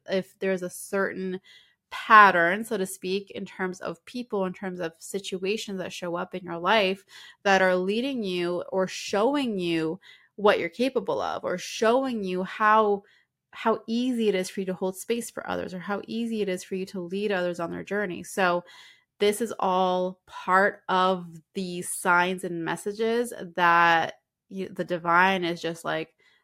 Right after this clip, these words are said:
throwing at you in all the different shapes and forms to let you know that you are ready to be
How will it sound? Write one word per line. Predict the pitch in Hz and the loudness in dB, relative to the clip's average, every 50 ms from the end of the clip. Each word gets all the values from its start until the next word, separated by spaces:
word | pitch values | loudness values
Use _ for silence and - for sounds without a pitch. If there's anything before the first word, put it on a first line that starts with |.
| _ _ _ | _ _ _
throwing | - 214 214 214 226 226 214 208 | 2 4 6 6 6 4 4 4
at | 196 185 170 165 | 4 4 2 2
you | 190 185 185 185 185 | 0 -2 0 0 0
in | 185 - - | 0 -2 0
all | - 190 202 214 | 0 0 2 2
the | 220 220 | 2 2
different | 202 208 202 208 202 190 | 2 0 -2 -4 -6 -6
shapes | 190 - 185 180 - | -6 -6 -8 -8 -8
and | 185 180 - | -10 -12 -10
forms | - 196 202 196 185 185 180 - | -6 -4 -2 -2 -2 -2 -4 -8
to | - - - - 202 185 180 175 175 - | -14 -16 -10 -6 -6 -4 -4 -4 -6 -6
let | - - 180 175 - - | -8 -6 -6 -4 -4 -4
you | 185 190 | -6 -6
know | 180 170 160 160 160 160 156 151 - - 165 | -4 -2 -2 -2 0 0 -2 -2 -4 -8 -4
that | 175 165 151 147 147 147 - - - - - _ _ _ _ _ _ _ _ _ _ | -2 0 2 2 2 0 -2 -6 -10 -12 -12 _ _ _ _ _ _ _ _ _ _
you | _ 175 165 160 165 165 156 156 156 165 165 - _ _ - | _ -12 -8 -4 -4 -4 -4 -4 -6 -8 -12 -16 _ _ -8
are | - 160 147 147 147 156 165 - _ _ | -4 -4 -4 -4 -4 -8 -10 -14 _ _
ready | - - 156 156 151 - - | -10 -10 -8 -10 -10 -12 -12
to | - - | -14 -14
be | 156 - 143 139 139 - - | -10 -10 -10 -10 -10 -12 -16